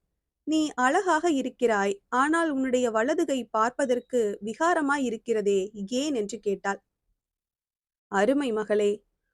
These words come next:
ஒரு பொருள் அல்லது உடல் உறுப்பு எவ்வாறு பயன்படுகிறது என்பதைக் கொண்டே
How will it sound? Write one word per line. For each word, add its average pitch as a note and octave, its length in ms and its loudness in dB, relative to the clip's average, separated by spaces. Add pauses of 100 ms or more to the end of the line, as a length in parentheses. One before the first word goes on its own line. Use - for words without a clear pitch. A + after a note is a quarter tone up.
(140)
ஒரு E4 260 0
பொருள் F4+ 340 2
அல்லது C4 540 2
உடல் E4 280 2
உறுப்பு B3+ 560 0
எவ்வாறு A3+ 600 0
பயன்படுகிறது A#3+ 920 0
என்பதைக் A#3 440 -2
கொண்டே G#3+ 460 -2